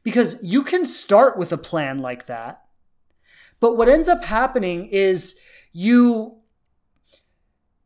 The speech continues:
life is gonna bring you obstacles. It's gonna bring you, uh, it's gonna bring you roadblocks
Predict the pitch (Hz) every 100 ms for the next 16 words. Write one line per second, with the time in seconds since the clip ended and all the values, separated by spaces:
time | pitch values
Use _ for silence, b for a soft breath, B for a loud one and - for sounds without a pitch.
0 | _ _ _ _ _ 196 196 254 285 302
1 | 285 - 240 220 135 170 208 254 240 202
2 | 208 170 233 - - 196 156 147 160 214
3 | 202 143 165 240 262 254 233 208 202 -
4 | 196 175 160 160 _ _ _ - 202 -
5 | 214 208 147 190 254 269 233 185 180 143
6 | 196 285 226 156 160 139 123 - -